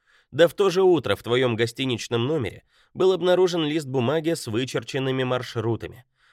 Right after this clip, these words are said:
Один в район цели, а второй в западном направлении. В район то ли Герата, то ли Шинданда, точно не помню. Мне эту бумагу показали один раз во время допроса.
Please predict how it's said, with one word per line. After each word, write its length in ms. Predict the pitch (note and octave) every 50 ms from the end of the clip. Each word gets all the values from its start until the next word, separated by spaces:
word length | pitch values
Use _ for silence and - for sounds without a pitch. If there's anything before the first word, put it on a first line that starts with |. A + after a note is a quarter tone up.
| _ _ -
Один 320 | A#2+ C#3+ D3+ G3 G3+ F3+
в 40 | C#3+
район 320 | B2 G#2+ G2 F#2+ F2 E2
цели, 400 | - - G2+ B2+ E3+ G3 G3 - _ _ -
а 100 | A2+ A2
второй 400 | G#2+ - A2+ G#2 A#2 D#3+ F3+ F3+
в 80 | C3+ A2
западном 540 | F2+ G2 A2+ C3 C#3+ - C3+ A#2+ C3+ C3+
направлении. 640 | C3 B2+ A2+ A#2 A2 G2 G2 F2+ D#2+ E2 - - _ _ _ _ _ _ _ -
В 80 | A2+
район 360 | C#3+ F3 G3 G3 G3 F3 D#3
то 140 | - - F#3+
ли 100 | F3 D#3+
Герата, 680 | C#3 A#2+ G#2+ A2 A#2 - A2+ D#3 G3+ A3+ A3 - G3 G3
то 260 | - _ - D#3 D3
ли 120 | C3 A2+
Шинданда, 680 | G2 - - F#2+ F#2+ F#2 G2+ D3+ F3+ F3 E3 D#3+ D#3+ D#3 _ _ _ _ _ _
точно 340 | - - - E3 - - -
не 140 | C#3+ C#3+ C3
помню. 380 | A#2+ - E3 D3 A2+ F#2+ F2 E2+
Мне 240 | F#2+ C3+ D#3 D#3+
эту 120 | C#3+ - B2+
бумагу 540 | A2+ B2 D3 F3+ F#3 E3+ D#3 D#3 C3+ A2 -
показали 500 | - C3+ B2 - D#3+ D#3 F#3+ G3 F3+ D#3
один 280 | D3 C#3 D3+ D#3+ D#3+
раз 260 | D#3 E3 D#3 B2 -
во 120 | G2+ G2 F#2+
время 240 | F#2+ G2 F#2 F2+ F2
допроса. 500 | F#2 G#2+ - - F2+ - - - -